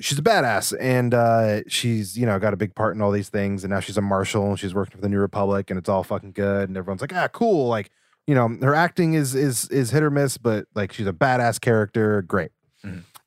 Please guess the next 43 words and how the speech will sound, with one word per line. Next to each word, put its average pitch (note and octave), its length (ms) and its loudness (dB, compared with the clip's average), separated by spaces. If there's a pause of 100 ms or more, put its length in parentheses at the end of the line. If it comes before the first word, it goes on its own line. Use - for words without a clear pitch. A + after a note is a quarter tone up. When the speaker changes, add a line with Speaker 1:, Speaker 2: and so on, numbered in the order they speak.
Speaker 1:
Uh, F#2+ 420 -2
then B3+ 320 0
the A3 120 2
social F3 320 4
media B2+ 260 2
happens, F#2 540 -2
a-, C#3 320 2
as D3 240 2
it C3+ 80 2
Speaker 2:
Oh. C3 80 2
Speaker 1:
always B2 340 2
does. G#2 480 -2
Speaker 2:
Yes. G#2 560 2
Speaker 1:
Um, G#2+ 400 4
and D#3 100 0
this F#3+ 140 0
is D3+ 120 -2
not, C3+ 220 2
"Hey, B2+ 160 2
we A2 140 0
dug A2+ 320 0
up A2+ 180 0
some, G#2 380 -2
you G#2+ 100 -2
know, G2+ 100 0
tweets - 360 -4
from G2+ 160 -4
twenty G2+ 280 -2
years F#2+ 240 -2
ago F2+ 340 0
where, F2 480 -2
where F2 440 -4
she, F#2 400 -8
uh, E2+ 280 -4 (800)
said A#2+ 180 2
an G#2 80 -2
unsavory G2 680 0
word." F2+ 420 0
And E2+ 240 -6
no, F#2 240 -2
this B2 180 -2
was, A#2+ 200 2
um, F2 440 -2